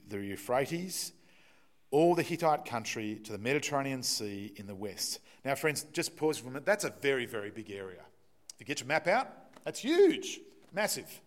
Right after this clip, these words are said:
The Israelites don't go anywhere near to, to conquering all that land. Why? Well, if we keep reading our Old Testaments, we find out why. Because of their, la-, their, their sinfulness, they disobey God and they're unfaithful. That's the land that God promises, but they don't go anywhere near,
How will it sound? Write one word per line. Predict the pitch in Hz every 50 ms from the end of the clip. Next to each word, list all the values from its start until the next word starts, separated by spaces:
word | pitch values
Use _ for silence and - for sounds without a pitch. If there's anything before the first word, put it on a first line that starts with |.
| _ _ - _ _ -
The | 180
Israelites | 226 202 202 208 180 165
don't | - 196 180 156
go | 160 160
anywhere | 170 180 185 175 165
near | 170 202 240 220 139 98 98 - - - - - - - _ -
to, | - 147 143
to | 143 143 - 147 135 127 131 127 131 123 120 - -
conquering | - 160 156 151 139 147 131
all | 135 147 147 143 131
that | 127 127 123 123
land. | 120 117 107 98 92 90 - - - - - - - -
Why? | 120 135 151 175 208 233 240 170 120
Well, | 123 147 156
if | 117
we | 107 107
keep | - 151 143 110
reading | 123 135 131 131 120
our | 113 113 123
Old | 123 117 -
Testaments, | 139 147 135 - 131 117 -
we | - 107
find | - - 143 156 131
out | 110 104 98
why. | 101 117 143 180 196 - - - - - - -
Because | 135 - 151 139 -
of | 120
their, | 110 110 113
la-, | 135 156 165 - -
their, | 120 113 117 123
their | - 117 101
sinfulness, | - - 147 156 165 147 180 196 208 208 202 - - - - - - -
they | 202 196
disobey | - 165 160 - 143 - 139 131 127
God | 104 110 107 101 101 107 - - - - -
and | 110 110
they're | 107 104
unfaithful. | 104 104 104 - - 110 113 113 - - 104 - - _ _ - - _ _ _ _
That's | - 175 208 208 -
the | - 147
land | 131 151 180 190 143 117 113 120
that | 127 110
God | 139 135 127 127 -
promises, | 151 165 180 175 - - 107 98 95
but | 113 110
they | 131 131
don't | 143 147 143
go | 139 135
anywhere | 131 143 156 131 117 113
near, | 117 120 117 101